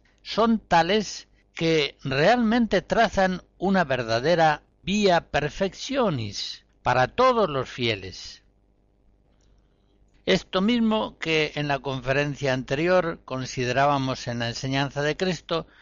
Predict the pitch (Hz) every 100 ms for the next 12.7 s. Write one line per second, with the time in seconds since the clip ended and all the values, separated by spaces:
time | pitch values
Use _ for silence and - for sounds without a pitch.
0 | - _ _ 135 135 135 160 180 147 135
1 | 160 165 135 139 127 120 120 127 151 160
2 | 156 - 127 120 123 127 - 165 180 151
3 | 139 151 147 185 - 240 165 - 110 98
4 | - - _ - - _ - 127 147 143
5 | 127 - _ _ _ - 160 147 151 156
6 | 156 147 127 - - 156 139 127 127 -
7 | 143 139 110 92 110 95 - - - _
8 | _ _ _ _ _ _ _ _ _ _
9 | _ _ _ _ _ 127 151 214 196 190
10 | 190 165 - _ _ - 127 135 208 226
11 | 156 110 - - 117 127 131 139 147 156
12 | 143 175 160 202 220 - -